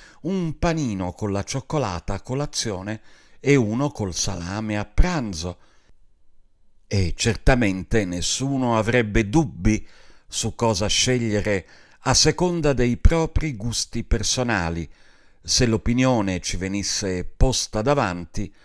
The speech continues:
in quello stesso momento.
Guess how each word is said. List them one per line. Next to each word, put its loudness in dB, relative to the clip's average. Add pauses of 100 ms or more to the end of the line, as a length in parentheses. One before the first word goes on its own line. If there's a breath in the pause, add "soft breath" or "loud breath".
(320 soft breath)
in 0
quello 4
stesso -2
momento. -6